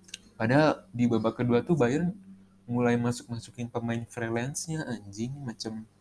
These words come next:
Bou Nassar, Marc Roca, anjing. Mana masukin pemain muda kayak Malik Tillman pula. Siapa anjing mereka?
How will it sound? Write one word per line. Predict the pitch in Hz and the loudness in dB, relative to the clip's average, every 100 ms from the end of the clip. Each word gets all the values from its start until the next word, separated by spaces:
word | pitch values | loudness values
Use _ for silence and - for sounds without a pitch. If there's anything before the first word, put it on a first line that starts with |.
| _ _ _ | _ _ _
Bou | 110 113 113 | 2 4 4
Nassar, | 110 110 117 - 117 123 123 120 120 127 - _ _ _ _ - | 2 0 -2 0 0 0 0 -2 -6 -12 -18 _ _ _ _ -4
Marc | 110 110 - - | 0 0 -2 0
Roca, | 113 120 - 123 127 131 - | 0 0 -6 -4 -2 -2 -6
anjing. | - 117 123 - _ _ _ _ _ | -12 -12 -14 -16 _ _ _ _ _
Mana | 110 113 | -2 2
masukin | 113 113 - 104 | 2 2 0 -4
pemain | 104 107 107 104 | -2 -4 -2 -2
muda | 101 101 95 | -2 -4 -2
kayak | 98 87 80 - _ _ - | 0 0 0 -4 _ _ -10
Malik | 101 98 98 - | -4 2 2 2
Tillman | 107 98 98 92 92 101 | 2 4 2 2 0 0
pula. | 165 190 180 - _ _ _ _ _ _ _ _ | 2 4 2 0 _ _ _ _ _ _ _ _
Siapa | - - 170 214 233 160 | -12 0 2 2 0 4
anjing | 131 117 175 196 | 4 6 4 4
mereka? | 175 135 160 | 2 2 0